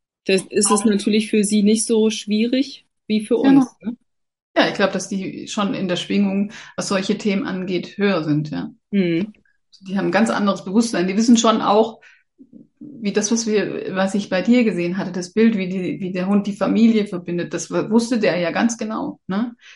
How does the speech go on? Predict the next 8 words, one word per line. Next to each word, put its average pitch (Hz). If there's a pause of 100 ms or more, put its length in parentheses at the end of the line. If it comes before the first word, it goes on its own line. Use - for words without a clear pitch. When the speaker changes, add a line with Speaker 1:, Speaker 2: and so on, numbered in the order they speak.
(100)
Speaker 2:
Dass 202
das 185
eine 185
seiner 190
Aufgaben 185
ist, -
euch, 185 (380)
ähm, 190